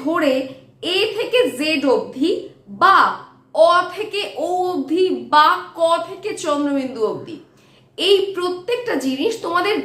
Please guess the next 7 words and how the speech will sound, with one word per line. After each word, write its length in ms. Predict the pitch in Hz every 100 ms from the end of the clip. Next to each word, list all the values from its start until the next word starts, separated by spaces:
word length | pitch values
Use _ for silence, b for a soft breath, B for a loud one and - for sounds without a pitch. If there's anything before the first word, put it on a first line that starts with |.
| -
যেটা 300 | 320 339 370 339 311
ইচ্ছে 280 | - - 349 247
হবে। 240 | 190 139 - B B B 277
আমি 160 | 359 415 - 302
এবিসিডিটা 680 | 285 370 359 370 320 339 339 277
বলতে 240 | 277 277 330 254
বেশি 220 | 240 -